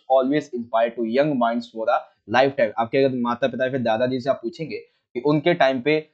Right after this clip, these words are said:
अ, गरीबी कैसी थी, तो वो बताएंगे कि हमने ऐसी ऐसी गरीबी जीती है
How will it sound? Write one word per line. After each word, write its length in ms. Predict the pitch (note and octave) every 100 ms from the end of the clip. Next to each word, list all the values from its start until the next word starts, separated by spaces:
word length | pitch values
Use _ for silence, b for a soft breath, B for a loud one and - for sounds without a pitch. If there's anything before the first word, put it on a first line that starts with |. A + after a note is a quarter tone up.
| -
अ, 60 | A#2+
गरीबी 440 | B2 C#3 D3 D#3
कैसी 380 | - B2+ B2+ C3
थी, 160 | G2
तो 100 | F2+
वो 120 | C3+ C3
बताएंगे 480 | A#2+ B2 C#3 C3+
कि 100 | A2+
हमने 220 | A#2 A#2+ C3+
ऐसी 340 | - A#2+ C3+
ऐसी 160 | C3+ A#2+
गरीबी 300 | A#2+ B2 A#2+
जीती 320 | A#2+ - B2
है 300 | B2 B2+